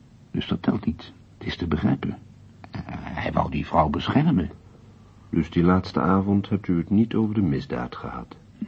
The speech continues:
Speaker 1: Nee, we hebben het over haar gehad, eh, zoals ik u al zei, maar, maar over het verleden.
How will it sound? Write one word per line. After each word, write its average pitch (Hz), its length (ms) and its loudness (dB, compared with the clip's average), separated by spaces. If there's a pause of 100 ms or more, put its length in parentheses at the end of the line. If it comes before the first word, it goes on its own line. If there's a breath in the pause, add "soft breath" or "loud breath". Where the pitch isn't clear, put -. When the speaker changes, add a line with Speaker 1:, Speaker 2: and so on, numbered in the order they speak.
(140)
Speaker 1:
Nee, 98 480 0 (520 loud breath)
we 208 280 -2
hebben 147 200 -2
het - 80 -4
over 101 180 -2
haar 147 240 2
gehad, 131 380 0
eh, - 280 -4 (140)
zoals - 280 -4
ik 82 60 -2
u 78 80 -4
al - 100 -4
zei, - 220 2
maar, 82 220 0 (380 loud breath)
maar - 240 4
over 82 160 0
het - 100 -8
verleden. 135 460 2